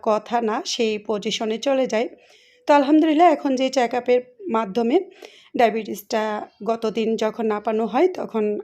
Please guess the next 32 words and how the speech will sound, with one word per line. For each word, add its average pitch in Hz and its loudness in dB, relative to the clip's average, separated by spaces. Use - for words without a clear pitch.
আসে 214 -4
সাড়ে 226 -2
সতেরো। 233 -4
তো 339 2
যাই 330 4
হোক, 427 2
আলহামদুলিল্লাহ 247 2
নিয়ম 240 0
মতো 226 0
দিন 220 -4
ওষুধ 226 -2
চেক 233 -2
আপ 220 -8
হলে 254 -2
ইনশাল্লাহ 214 -4
ভালো 214 -4
পজিশনে 214 -4
যাওয়া 220 0
যাবে। 208 -4
তো 311 0
এদিকে 320 4
আমার 277 4
গতদিন 262 2
আমার 240 2
আপা 226 0
আসে, 214 0
আম্মাকে 226 0
যখন 220 -4
ডাক্তার 214 -6
দেখায়, 220 -4
আমার 220 -2
আপা 214 -4